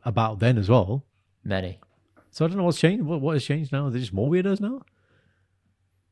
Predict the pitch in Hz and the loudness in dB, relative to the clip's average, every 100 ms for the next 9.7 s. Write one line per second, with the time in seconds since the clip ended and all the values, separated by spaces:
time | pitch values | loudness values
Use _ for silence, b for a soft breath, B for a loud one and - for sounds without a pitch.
0 | _ _ _ - - - - 156 123 113 | _ _ _ -20 -14 -8 -2 -2 0 2
1 | 120 - 107 - 127 113 95 104 98 101 | 2 2 0 0 4 4 4 -2 -4 -2
2 | 95 90 - 92 92 110 107 98 92 104 | -2 -4 -8 -6 -6 -8 -6 -6 -6 -6
3 | 98 - 95 101 101 98 92 104 95 - | -8 -8 -10 -8 -6 -6 -8 -10 -10 -10
4 | 90 92 - 92 85 - - 107 95 90 | -10 -10 -8 -10 -10 -18 -14 -8 -8 -8
5 | 90 101 - _ - 175 165 110 - 117 | -8 -10 -12 _ -10 -8 -6 -4 -2 -2
6 | 135 110 95 113 123 120 120 113 113 113 | 0 0 0 2 4 4 4 4 4 2
7 | 101 98 - 110 107 104 - 107 98 110 | 2 0 0 2 2 2 -2 -4 -2 0
8 | 104 92 95 - 98 - - 98 98 - | 0 0 -6 -6 -6 -6 -8 -8 -8 -8
9 | 90 - 95 95 - 117 | -10 -8 -8 -6 -8 -8